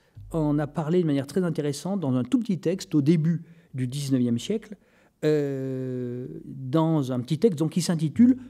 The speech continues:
De l'élaboration progressive des idées dans le discours ». Et Kleist, dans ce petit essai, euh, explique qu'au fond, les idées viennent en parlant, les idées viennent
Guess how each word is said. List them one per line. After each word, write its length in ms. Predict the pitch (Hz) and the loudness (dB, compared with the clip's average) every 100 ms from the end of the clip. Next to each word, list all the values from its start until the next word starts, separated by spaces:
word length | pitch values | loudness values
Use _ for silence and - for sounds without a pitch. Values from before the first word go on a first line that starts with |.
| - | -8
De 400 | 131 135 240 254 | -4 6 8 8
l'élaboration 840 | 208 170 165 156 180 170 - 160 | 8 8 6 4 2 0 0 -2
progressive 680 | 147 196 175 156 151 247 202 | 2 2 4 2 0 0 2
des 260 | 151 147 143 | 4 2 2
idées 220 | 139 220 | 0 2
dans 160 | 151 139 | 4 2
le 100 | 165 | 0
discours ». 680 | 123 113 - 127 104 - _ _ _ _ _ _ _ - - _ | -4 -10 -6 -4 -4 -10 _ _ _ _ _ _ _ -20 -20 _
Et 420 | 190 185 160 170 - | 6 8 8 2 -2
Kleist, 560 | 156 208 262 - - - | 2 4 4 0 -10 -8
dans 200 | 131 131 | -4 -2
ce 400 | - 120 113 113 117 120 - | -2 -4 -2 -4 -8 -12 -4
petit 360 | 139 139 123 117 | -2 -2 -4 0
essai, 400 | 139 - 240 254 - _ _ _ 160 | 0 2 0 0 -8 _ _ _ 2
euh, 500 | 151 147 139 135 135 | 4 4 2 -2 0
explique 360 | 185 - 262 - | 0 2 2 2
qu'au 120 | 170 | 2
fond, 200 | - 254 | 2 4
les 280 | 208 190 156 | 6 6 4
idées 200 | 175 247 | 2 2
viennent 260 | 185 185 135 | 4 2 2
en 120 | 143 | -2
parlant, 520 | - 170 131 131 156 - _ _ _ - | -2 -2 0 0 -2 -8 _ _ _ 2
les 300 | 160 160 160 | 4 4 2
idées 240 | 147 214 | 0 2
viennent 300 | 170 180 202 | 2 0 0